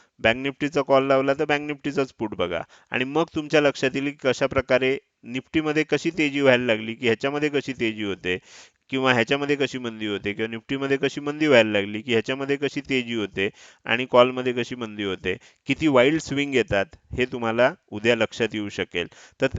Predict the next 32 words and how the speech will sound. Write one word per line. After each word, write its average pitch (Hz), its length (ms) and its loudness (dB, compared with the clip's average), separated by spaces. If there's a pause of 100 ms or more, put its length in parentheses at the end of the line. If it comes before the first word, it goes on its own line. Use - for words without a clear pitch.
(140)
फक्त - 300 0 (300)
नवीन 139 380 -2
जे, 160 200 2 (200)
अ, 123 120 -4
सदस्य 127 440 -2
असतील 120 380 -4
त्यांनी 120 200 -2 (100)
फक्त - 280 -6
ऑब्झर्व्ह 117 500 0
करा, 104 260 2
कुठल्याही 110 400 -4
प्रकारचा 110 480 -2
ट्रेड 110 320 -4
करायला 95 400 -2
उद्या 98 400 0 (460)
जाऊ 104 200 2
नका. 90 320 -6 (340)
आता 135 160 2
त्याच्यानंतर 170 540 0
सुद्धा 175 220 2
आणखीन 156 260 -2
एक 156 120 0
महत्त्वाची 135 500 -2
वेळ 127 220 4
तुम्हाला 113 320 0
सांगतोय, 95 460 -2 (520)
साधारणपणे 135 800 0
साडेबारा 123 500 2 (100)
एक 131 180 0 (200)
पर्यंत, 117 420 0 (800)
म्हणजे 113 220 -4
हे 127 120 0